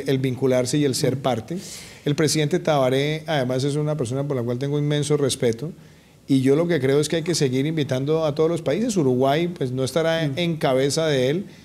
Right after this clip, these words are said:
Speaker 1: pero ha manifestado el interés de conocer ese proceso.
Speaker 2: ¿Qué puede hacer formalmente o, o, o en forma con sentido de realismo? ¿Qué puede hacer Prosur en beneficio de la recuperación de la democracia en Venezuela? Mañana, me imagino, y pasado,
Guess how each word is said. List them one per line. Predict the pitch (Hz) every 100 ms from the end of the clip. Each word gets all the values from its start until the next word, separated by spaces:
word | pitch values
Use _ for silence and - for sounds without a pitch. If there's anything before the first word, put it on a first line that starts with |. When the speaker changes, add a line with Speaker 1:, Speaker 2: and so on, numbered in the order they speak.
| - -
Speaker 1:
pero | 143 127
ha |
manifestado | 143 151 135 127 131 143
el |
interés | 151 131 123 131
de | 139
conocer | 135 117 127
ese | 123 127
proceso. | 120 104 107 92 -
Speaker 2:
¿Qué | 285
puede | 294 262
hacer | - 208
formalmente | - 170 160 160 156 208 156 - 147 147 151
o, | 147 143 143 -
o, | 151 147 147
o | 156 135
en | 135
forma | 175 170 160 151 139 135 -
con | 151
sentido | 131 147 175 160
de |
realismo? | 156 147 147 190 135 123 120 -
¿Qué | 180
puede | 208 196
hacer | - 196 -
Prosur | 190 151 - 214 240 254 - -
en | 165
beneficio | 160 151 175 175 190
de | 175
la | 160
recuperación | 147 147 147 180 180
de |
la | 165
democracia | 151 147 143 160 165
en | 160
Venezuela? | 143 135 - 185 151 123
Mañana, | 123 143 165 180 175
me | 165
imagino, | 151 175 165
y |
pasado, | 147 175 170 175